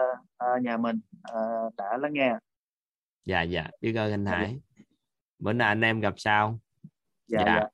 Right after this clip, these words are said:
Speaker 1: dạ.
Speaker 2: Ông bá hổm gài, à, cái chân bị đau nên là, <laughs> là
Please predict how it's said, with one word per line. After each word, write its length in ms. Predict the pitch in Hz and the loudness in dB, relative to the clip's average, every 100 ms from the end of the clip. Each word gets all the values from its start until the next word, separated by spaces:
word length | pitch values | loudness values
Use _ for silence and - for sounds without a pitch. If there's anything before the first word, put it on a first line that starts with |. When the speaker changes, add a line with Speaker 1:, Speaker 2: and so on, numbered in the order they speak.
| _ | _
Speaker 1:
dạ. 80 | 113 - | -14 -4
Speaker 2:
Ông 120 | 127 | 4
bá 240 | 135 180 170 | 8 8 8
hổm 180 | 143 160 | 6 6
gài, 360 | 123 120 120 | 8 8 6
à, 240 | 120 120 120 _ _ | 6 4 0 _ _
cái 100 | - 151 | -2 6
chân 240 | 147 143 | 6 6
bị 100 | 127 | 6
đau 300 | 135 135 135 | 10 10 8
nên 240 | 139 139 143 | 6 4 6
là, 60 | |
<laughs> 380 | 131 139 123 127 | 4 4 4 4
là 400 | 113 110 113 113 | 4 6 6 6